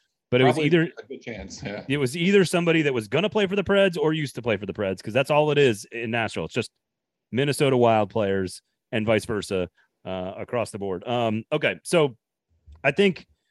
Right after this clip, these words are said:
Speaker 1: we have to give pretty hard, high marks to David Poile for what he's accomplished with all of these signings. I wanna get your thoughts on where this team is ranked in the Central Division, where they are ranked in the Western Conference, and where they rank in the N H L overall, based on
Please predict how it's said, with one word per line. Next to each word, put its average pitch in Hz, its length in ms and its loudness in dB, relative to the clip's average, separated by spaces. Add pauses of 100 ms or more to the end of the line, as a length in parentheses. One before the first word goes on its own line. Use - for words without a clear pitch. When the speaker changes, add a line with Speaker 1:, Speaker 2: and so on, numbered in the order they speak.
(280)
Speaker 1:
we 151 140 0
have 170 120 2
to 165 80 -4
give 156 160 0
pretty 165 200 -2
hard, 143 260 0
high 135 260 -4
marks 120 380 -2
to 123 80 -8
David 117 280 -2
Poile 110 300 -2
for 107 80 -4
what 107 160 -2
he's 113 120 -2
accomplished 104 520 -4
with 101 140 -8
all 110 180 -2
of 110 80 -10
these 110 160 -6
signings. 95 460 -4 (280)
I 117 60 -4
wanna 165 180 2
get 165 140 0
your 156 140 0
thoughts 135 260 0
on 120 160 -2
where 143 200 2
this 175 160 2
team 165 200 -2
is 123 120 -2
ranked 139 220 -2
in 139 80 -2
the 117 60 -4
Central 131 280 -6
Division, 110 380 -2
where 120 200 0
they 165 140 2
are 160 100 2
ranked 139 200 -4
in 131 60 -6
the 123 80 -4
Western 117 320 -2
Conference, 107 400 -4
and 107 100 -8
where 110 120 -2
they 117 100 -2
rank 110 200 -6
in 110 60 -4
the 107 120 -4
N 107 80 -4
H 104 160 -6
L 110 100 -2
overall, 131 520 4
based 120 280 0
on 113 240 -2